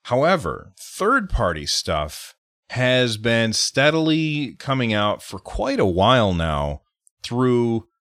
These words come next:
uh, collections or, um, remasters. Games like, uh, or not games like, um, there's a publisher, I think it's called Hamster. Uh, they've been doing a lot of the old Neo Geo stuff. Like, there's tons of old Neo Geo games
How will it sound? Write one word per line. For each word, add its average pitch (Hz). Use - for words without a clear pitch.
uh, 95
collections 127
or, 104
um, 87
remasters. 95
Games 117
like, 104
uh, 92
or 104
not 113
games 87
like, 80
um, 85
there's 92
a 90
publisher, 127
I -
think -
it's -
called -
Hamster. 175
Uh, 98
they've 117
been 131
doing 113
a 101
lot 107
of 104
the 101
old 95
Neo 92
Geo 92
stuff. -
Like, 95
there's -
tons 120
of 85
old 104
Neo 101
Geo 98
games 85